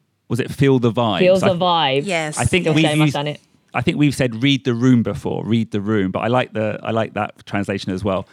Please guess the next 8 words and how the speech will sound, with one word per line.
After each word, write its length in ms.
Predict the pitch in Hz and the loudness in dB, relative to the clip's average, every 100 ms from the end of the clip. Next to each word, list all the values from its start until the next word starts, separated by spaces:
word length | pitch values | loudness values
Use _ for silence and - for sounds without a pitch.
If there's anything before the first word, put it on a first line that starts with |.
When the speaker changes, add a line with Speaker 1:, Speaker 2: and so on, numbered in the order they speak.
| _ | _
Speaker 3:
Yes. 200 | 208 196 | -12 -4
Speaker 1:
Feel 200 | 117 107 | -2 0
the 160 | 98 101 | -2 -6
vibes. 680 | 95 107 90 78 - - - _ _ _ _ | -4 -4 -4 -8 -12 -20 -20 _ _ _ _
Um, 380 | - 110 110 104 _ _ _ _ | -6 -4 -4 -6 _ _ _ _
awesome. 580 | - 175 180 - 104 127 - - | -4 -2 -4 -4 -6 -6 -8 -4
Okay, 340 | 170 151 117 | -2 -2 -4
so 500 | 117 - 139 135 135 | -4 0 2 2 0